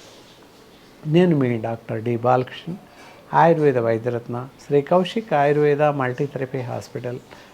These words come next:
దిల్సుఖ్ నగర్, హైదరాబాద్ నుండి మాట్లాడుతున్నాను. చాలామంది చాలా రకాల సమస్యలతో బాధపడుతున్నారు. ఈ సమస్యలు రాకుండా ఎలా నివారించవచ్చు అని చాలామంది ఆలోచిస్తున్నారు.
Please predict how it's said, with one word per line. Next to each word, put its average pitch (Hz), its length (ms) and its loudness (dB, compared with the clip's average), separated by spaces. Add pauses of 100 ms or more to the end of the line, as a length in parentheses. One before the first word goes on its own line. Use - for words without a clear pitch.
(160)
దిల్సుఖ్ 139 420 -2
నగర్, 120 300 -4 (240)
హైదరాబాద్ 104 600 -8 (420)
నుండి 117 100 -8
మాట్లాడుతున్నాను. 104 840 -12 (600)
చాలామంది 196 720 2 (100)
చాలా 165 300 4
రకాల 170 760 -4
సమస్యలతో 135 680 -4
బాధపడుతున్నారు. - 1160 -12
ఈ 180 140 2
సమస్యలు 180 580 0
రాకుండా 151 680 4 (840)
ఎలా 160 280 8
నివారించవచ్చు 151 920 4 (240)
అని 131 220 -6
చాలామంది 131 640 -2 (1300)
ఆలోచిస్తున్నారు. 117 760 -4